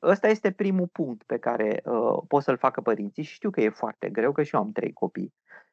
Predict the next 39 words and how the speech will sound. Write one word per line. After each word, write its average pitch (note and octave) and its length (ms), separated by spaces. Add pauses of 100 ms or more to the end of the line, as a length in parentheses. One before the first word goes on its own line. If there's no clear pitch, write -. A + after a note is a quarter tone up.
(260)
Ă, A2+ 280
acum, C3 440
cei A#2+ 180
drept, A#2 180
copiii G#2+ 280
mei G#2 180
sunt F#2 220
mari, A2+ 340 (500)
ă, - 160 (180)
dar C3 140
îmi C#3+ 100
dau C#3+ 140
seama A#2 260
că - 120
e G2 100
greu. G2 320 (280)
Dar A2+ 400
ăsta E3+ 240
este F3 220
primul D3+ 340
punct. - 240
Deci, A2 380
pot D3+ 180
să-i D3+ 120
ajute C3 280
la A#2+ 140
citit. - 400 (480)
Apoi, D#3 640 (380)
tot F#3+ 200
așa, D3+ 300
pot F3+ 260
să, F3+ 260
să-i D3+ 320
ajute E3 300
împreună E3+ 420
să F#3 180
descopere D#3 800
lucruri. G#2 440
Adică, D3+ 600